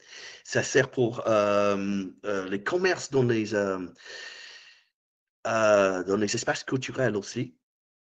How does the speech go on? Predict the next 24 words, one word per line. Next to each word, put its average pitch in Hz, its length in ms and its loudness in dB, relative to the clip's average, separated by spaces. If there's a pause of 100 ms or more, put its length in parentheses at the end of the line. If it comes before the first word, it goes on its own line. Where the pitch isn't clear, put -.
(220)
Parce 120 180 -6
que 127 80 -2
s'ils 165 360 0
passent, 170 420 0 (200)
même 160 260 2
j'ai 160 200 2
créé 160 400 2
quelque 127 260 -6
chose 160 260 -2
qui - 140 -8
s'appelle 156 540 0 (220)
le 110 80 2
livre 127 340 0
carotte, 101 520 -4 (1080)
mais 104 220 2
ça, 107 320 2
ça 107 120 -2
marche 104 260 -2
tra-, 82 280 -10
pas, - 320 -8
pas, - 300 -12
pas 104 100 -4
vraiment 98 320 0
bien. 92 340 0